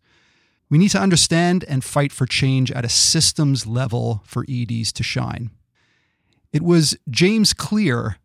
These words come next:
an author of the popular book Atomic Habits, who said, "We don't rise to the level of our goals, we fall to the level of our systems."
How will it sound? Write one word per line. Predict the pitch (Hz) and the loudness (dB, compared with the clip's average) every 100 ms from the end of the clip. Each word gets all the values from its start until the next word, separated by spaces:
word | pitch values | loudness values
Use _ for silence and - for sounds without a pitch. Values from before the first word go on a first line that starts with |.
| - | -4
an | 135 | 0
author | 151 156 - 151 139 | 2 2 2 2 2
of | - 113 | 0 -2
the | 123 | 0
popular | 139 135 135 123 | 0 2 0 0
book | 101 123 - - _ | 0 0 -2 -14 _
Atomic | 131 - 135 123 - | -6 -2 0 0 0
Habits, | 139 147 113 - | 0 0 0 -2
who | 120 | -2
said, | - 120 117 113 110 _ _ _ _ _ _ | -2 -2 -4 -4 -6 _ _ _ _ _ _
"We | 127 | -2
don't | 117 151 196 | 2 2 2
rise | 156 135 139 139 143 | 0 0 2 2 0
to | - | -2
the | 120 | -2
level | 117 120 123 120 123 | 0 -2 0 -2 -2
of | 110 | -4
our | 110 | -4
goals, | 104 123 139 110 110 131 - - _ _ _ _ _ - | -4 0 0 0 -2 -4 -4 -6 _ _ _ _ _ -8
we | 110 | -8
fall | - 135 139 143 | -6 -2 0 -2
to | - 117 | -4 -4
the | 110 | -2
level | 110 113 113 113 - | -2 -2 -4 -6 -6
of | 117 | -6
our | - | -4
systems." | - - 110 - - - - | -6 -4 -4 -6 -10 -8 -10